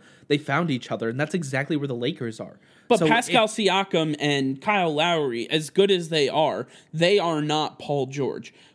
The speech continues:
Speaker 2: Paul George is going to be there in the playoffs. He just is. And, and the fact of the matter is that he's going to be able to put up better numbers than they were able to do. So if you're,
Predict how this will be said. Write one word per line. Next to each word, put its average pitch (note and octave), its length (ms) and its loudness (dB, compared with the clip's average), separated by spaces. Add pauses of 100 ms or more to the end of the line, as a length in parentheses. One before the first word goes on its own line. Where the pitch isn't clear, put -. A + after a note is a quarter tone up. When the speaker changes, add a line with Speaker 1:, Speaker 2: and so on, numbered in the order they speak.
Speaker 2:
Paul A3 240 4
George F3+ 420 0
is D#3 160 0
going D3+ 340 0
to C#3+ 120 -2
be C3 160 -2
there G#2+ 240 -2
in G2 80 -8
the G#2+ 80 -8
playoffs. - 400 -8
He G3+ 120 2
just F#3+ 280 -2
is. - 340 -2 (360)
And, E3 280 2
and F3 160 4
the D3+ 60 0
fact F#3 320 -2
of F#3 60 4
the F3+ 60 -4
matter F#3 300 -2
is D3+ 140 -4
that C#3 240 -4
he's G3+ 240 0
going E3 300 -2
to D#3+ 100 -10
be D#3+ 160 0
able E3 160 -2
to - 80 -4
put E3 240 -2
up D3+ 180 -4
better E3 280 0
numbers C#3+ 420 -2
than C3 160 -4
they C#3 140 0
were A2+ 220 -6
able A2+ 240 -8
to - 140 -16
do. A#2+ 240 -8 (320)
So D#3+ 200 4
if D3+ 100 -4
you're, G3+ 240 2